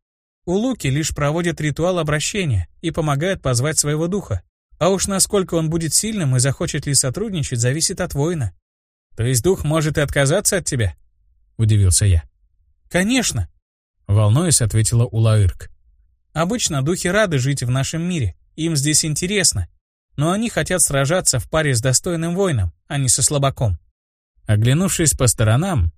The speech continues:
девочка наклонилась к моему уху и, выдержав небольшую паузу, тихо произнесла: «Я слышала, что некоторые воины не выдерживают общения с духом-хранителем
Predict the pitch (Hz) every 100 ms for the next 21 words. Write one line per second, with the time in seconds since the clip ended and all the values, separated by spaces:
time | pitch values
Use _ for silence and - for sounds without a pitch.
0 | - 110 180 - - 147 143 160 160 135
1 | 107 - 117 104 135 214 - 120 117 117
2 | 117 117 113 113 123 113 104 101 92 196
3 | 185 147 139 101 - 147 - 120 120 113
4 | 117 107 92 78 - _ _ _ _ _
5 | - 147 147 202 226 - 135 - 156 156
6 | 147 143 135 135 151 196 139 123 139 156
7 | 160 180 131 127 127 131 - 160 131 117
8 | 123 143 127 104 123 170 175 120 92